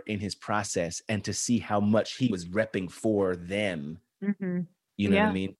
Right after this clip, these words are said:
Speaker 1: To have your
Speaker 2: Yeah.
Speaker 1: mom taken from you in that way
Speaker 2: Yeah.
Speaker 1: at that point in your life,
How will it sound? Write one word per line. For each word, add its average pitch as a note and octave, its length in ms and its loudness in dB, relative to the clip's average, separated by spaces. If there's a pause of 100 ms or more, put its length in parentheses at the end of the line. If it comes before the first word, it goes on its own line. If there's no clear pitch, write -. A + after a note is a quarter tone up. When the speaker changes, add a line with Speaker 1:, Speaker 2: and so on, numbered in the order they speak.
(140)
Speaker 1:
To F#2+ 60 -8
have G2+ 300 0
your G#2 140 4
Speaker 2:
Yeah. F#2+ 60 2
Speaker 1:
mom F#2 640 -2
taken G#2 480 -2
from F#2 240 -2
you F2+ 180 2
in G2 200 2
that F#2+ 240 0
way F2+ 640 0 (100)
Speaker 2:
Yeah. F#2+ 100 0
Speaker 1:
at - 80 -4
that G2+ 200 2
point A2+ 380 0
in G2+ 160 2
your F#2 160 2
life, F#2+ 280 2